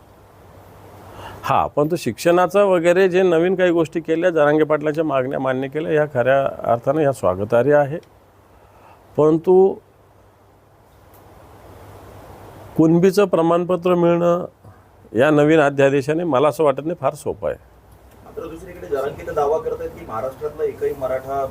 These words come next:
Speaker 2: अ, आरक्षणापासून राहणार नाही, सगळ्यांना ओबीसी आरक्षण मिळेल. तर सगळे सोयरे यांचा अर्थ त्यांनी कसा लावला?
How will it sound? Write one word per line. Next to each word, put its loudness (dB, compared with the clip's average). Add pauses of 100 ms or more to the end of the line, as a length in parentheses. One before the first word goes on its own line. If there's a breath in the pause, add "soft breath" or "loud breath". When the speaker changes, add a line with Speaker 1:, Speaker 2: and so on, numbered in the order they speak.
(140)
Speaker 2:
अ, -10
आरक्षणापासून -12
राहणार -10
नाही, -14
सगळ्यांना -10
ओबीसी -14
आरक्षण -12
मिळेल. -18
तर -16
सगळे -6
सोयरे -6
यांचा -10
अर्थ -4 (460)
त्यांनी -8
कसा -10
लावला? -10